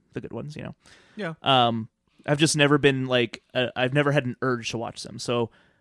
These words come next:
Speaker 1: uh, I watched The Godfather Part One years ago when I was still living in Lethbridge because I, one day, was like, "I should finally watch these." So I bought Part One and Part Two on D V D.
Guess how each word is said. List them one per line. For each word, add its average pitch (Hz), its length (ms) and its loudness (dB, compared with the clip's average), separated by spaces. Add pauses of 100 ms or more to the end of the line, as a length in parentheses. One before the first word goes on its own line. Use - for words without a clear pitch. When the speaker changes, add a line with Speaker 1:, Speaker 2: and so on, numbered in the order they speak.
Speaker 1:
uh, 117 300 0
I 123 80 2
watched 147 360 4
The 160 60 -4
Godfather 135 380 0
Part 123 220 -4
One 117 320 -2
years 180 500 6
ago 123 300 0
when 120 120 -4
I 120 40 -6
was 120 80 -8
still 135 100 -6
living 123 220 -2
in 117 60 -8
Lethbridge 117 540 -10 (300)
because 123 260 -4
I, 120 360 0
one 131 280 -4
day, 123 240 0
was 120 220 -4
like, 117 300 -2
"I 151 100 2
should 151 180 -6
finally 151 280 -2
watch 127 260 -2
these." 123 180 -6
So - 80 -6
I 117 80 -4
bought 127 420 0 (360)
Part 120 160 -2
One 117 140 -4
and 113 80 -8
Part 117 140 -8
Two 120 180 -6
on 117 100 -4
D 117 140 -8
V 117 100 -8
D. 113 260 -10